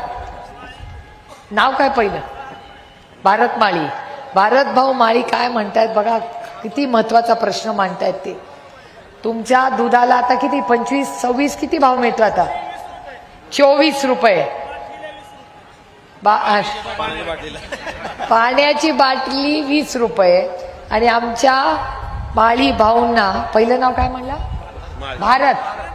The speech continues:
Speaker 1: भारत, भारत भाऊंना दुधाला, भारत ना? हा, भारत भाऊंना चोवीस रुपये लिटर देतात. इथे फक्त परवडतं का?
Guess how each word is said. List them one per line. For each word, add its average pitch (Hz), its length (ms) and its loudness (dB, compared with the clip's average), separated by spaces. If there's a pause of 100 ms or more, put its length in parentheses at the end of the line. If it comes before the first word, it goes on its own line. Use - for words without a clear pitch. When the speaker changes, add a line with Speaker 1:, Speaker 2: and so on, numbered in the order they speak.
(440)
Speaker 1:
भारत, 214 280 2 (480)
भारत 254 520 4
भाऊंना 254 760 2 (560)
दुधाला, 247 760 4
भारत 226 300 4
ना? 277 280 -2 (1200)
हा, 262 320 2
भारत 226 460 4
भाऊंना 226 880 2 (600)
चोवीस 277 540 6
रुपये 269 380 4
लिटर 233 280 4
देतात. 180 420 0 (480)
इथे 240 320 4
फक्त 254 140 2
परवडतं 285 500 4
का? - 360 -4